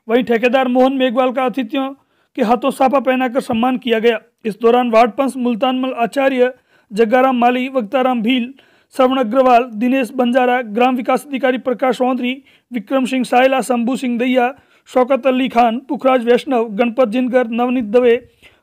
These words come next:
प्रशांत रावल, मिश्रीमल सिपा समेत कई ग्रामीण मौजूद थे। ये मिलेगी सुविधाएं। आधुनिक सुलभ शौचालय में पुरुष एवं महिलाओं के लिए अलग-अलग व्यवस्था की गई है, जिसमें इंडियन एवं वेस्टर्न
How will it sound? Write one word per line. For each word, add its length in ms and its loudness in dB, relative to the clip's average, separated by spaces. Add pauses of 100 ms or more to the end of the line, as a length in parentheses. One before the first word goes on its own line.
प्रशांत 420 0
रावल, 340 4
मिश्रीमल 460 -2
सिपा 300 -2
समेत 360 -2
कई 120 0
ग्रामीण 360 0
मौजूद 360 0 (100)
थे। 140 2 (540)
ये 160 2
मिलेगी 360 -2
सुविधाएं। 680 0
आधुनिक 320 0
सुलभ 300 -4
शौचालय 420 2
में 160 -4
पुरुष 300 -6
एवं 200 -4
महिलाओं 340 0
के 120 -8
लिए 340 -4 (400)
अलग-अलग 360 2
व्यवस्था 380 2
की 180 -2
गई 180 0
है, 200 -4
जिसमें 340 -4
इंडियन 380 0
एवं 180 -4
वेस्टर्न 420 -2